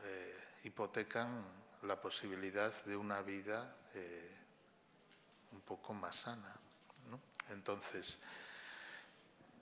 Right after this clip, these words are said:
vamos a ver, sin constitución del ideal no hay civilización. Todo esto se basa en la lógica de la génesis de la conciencia ética y conciencia moral. E-, es un proceso que Freud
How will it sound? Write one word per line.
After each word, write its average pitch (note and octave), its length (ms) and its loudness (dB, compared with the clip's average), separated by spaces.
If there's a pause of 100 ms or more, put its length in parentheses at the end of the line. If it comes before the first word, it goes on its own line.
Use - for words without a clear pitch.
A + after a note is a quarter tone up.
(140)
vamos B2+ 220 8
a G#2+ 60 10
ver, F#2+ 300 6
sin B2 300 10
constitución C3+ 680 10
del C#3+ 160 12
ideal B2+ 380 12
no A#2+ 80 10
hay A2 80 8
civilización. G2 800 8 (680)
Todo E3+ 220 12
esto D#3 240 8
se B2 160 8
basa C#3 540 8 (720)
en C3+ 180 6
la A2+ 120 12
lógica B2+ 600 10
de G#2 100 8
la G2 160 8
génesis B2+ 600 6
de G#2 100 8
la G2+ 140 8
conciencia G#2 840 4
ética G2 600 6
y F#2 100 -2
conciencia G#2 680 4
moral. F2+ 380 4 (1200)
E-, A#2+ 280 8
es A#2+ 160 8
un C#3+ 120 4
proceso C3 680 8
que G2 280 4
Freud G#2+ 260 6